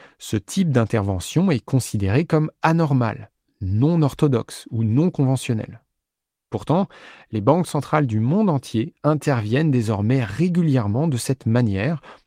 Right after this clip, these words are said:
pour tenter de relancer des économies dont les taux de croissance sont faibles. Pour chaque bien acheté par une banque centrale, de la monnaie est injectée, créée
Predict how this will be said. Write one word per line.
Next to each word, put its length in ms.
pour 220
tenter 520
de 120
relancer 800
des 320
économies 580
dont 240
les 160
taux 180
de 80
croissance 500
sont 180
faibles. 360
Pour 160
chaque 260
bien 340
acheté 460
par 200
une 160
banque 220
centrale, 580
de 120
la 120
monnaie 480
est 240
injectée, 760
créée 520